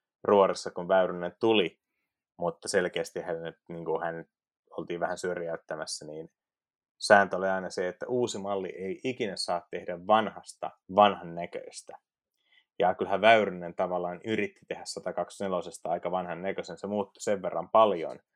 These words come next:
kun tuli neliskanttiset etuvalot vaihtuu tämmöisiksi tuplamulkosilmiksi näin, mutta et kyllähän nyt jälkeen, että joku laittaa ne vierekkäin, niin kyllähän sata kaksikymmentänelonen on edelleen tosi tyylikkään ajattavan näköinen. Ja Väyrys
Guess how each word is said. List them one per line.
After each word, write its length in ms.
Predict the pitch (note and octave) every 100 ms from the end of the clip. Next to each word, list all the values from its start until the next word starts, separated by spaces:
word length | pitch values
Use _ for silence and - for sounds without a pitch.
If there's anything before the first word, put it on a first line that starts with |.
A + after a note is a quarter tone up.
| _ _ _ _ _
kun 100 | -
tuli 340 | G2 F#2 F2+ -
neliskanttiset 1000 | E2+ D#2+ G2+ G2 F#2+ - F2+ - F#2+ F#2
etuvalot 500 | F#2+ F#2+ F2 F2+ -
vaihtuu 520 | F#2 F2+ - F2+ E2 _ _ _ _ -
tämmöisiksi 600 | F2+ F2 F2 F2 - _ _ _ _ _ _ -
tuplamulkosilmiksi 1120 | G2+ F#2+ F2+ F2+ F2+ F2 - F2+ F2 E2+ -
näin, 220 | F#2+ F#2
mutta 220 | E2+ E2
et 80 | E2 _ _ _ _ _ _ _ -
kyllähän 160 | F#2
nyt 80 | F2+
jälkeen, 300 | G2+ G2 F#2
että 120 | F2
joku 160 | F2+ F#2
laittaa 320 | F#2 F#2 F#2+
ne 80 | F#2
vierekkäin, 420 | G2 F2+ - F2
niin 100 | F2+
kyllähän 180 | F2 F2
sata 200 | - F#2+
kaksikymmentänelonen 640 | F#2 - G#2 G2 F2+ F2 F2
on 180 | F2 - _
edelleen 360 | A2+ G#2+ F#2+ F#2+
tosi 160 | F#2+ G2+
tyylikkään 480 | G2+ F#2 - F2
ajattavan 500 | G2+ G2+ - E2+ F2
näköinen. 440 | G#2 A2+ F2+ D#2+ D#2 _ _ _ _ _ G2
Ja 460 | F#2 F2 F2 D#2 _ _ _ _ _ _ -
Väyrys 600 | G2 F#2+ F2+ - -